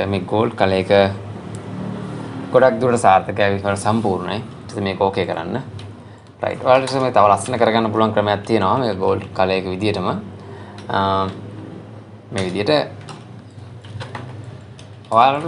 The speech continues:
අ, ඉන්-, ඉන්ටර්නෙට් එකෙන් ගන්නත් පුළුවන්. අ,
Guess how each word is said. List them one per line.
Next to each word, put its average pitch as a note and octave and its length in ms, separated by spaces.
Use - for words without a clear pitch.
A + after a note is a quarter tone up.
අ, F#2+ 400
ඉන්-, G#2+ 140
ඉන්ටර්නෙට් A#2 360
එකෙන් A2+ 120
ගන්නත් A2 320
පුළුවන්. E3 420
අ, A2+ 400